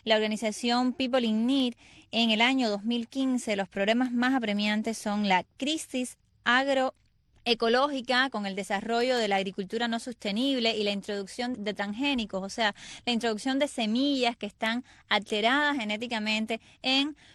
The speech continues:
los, eh, suelos cubanos y, por tanto, en la alimentación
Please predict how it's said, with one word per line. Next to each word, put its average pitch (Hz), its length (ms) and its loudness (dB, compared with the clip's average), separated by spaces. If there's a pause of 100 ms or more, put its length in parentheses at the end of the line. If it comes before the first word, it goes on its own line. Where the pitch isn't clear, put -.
los, 233 480 2
eh, 196 180 -2
suelos 240 380 -2
cubanos 226 420 -2
y, 220 60 -2
por 180 200 -6
tanto, 247 440 -2
en 190 100 -4
la 190 60 -2
alimentación 185 800 -2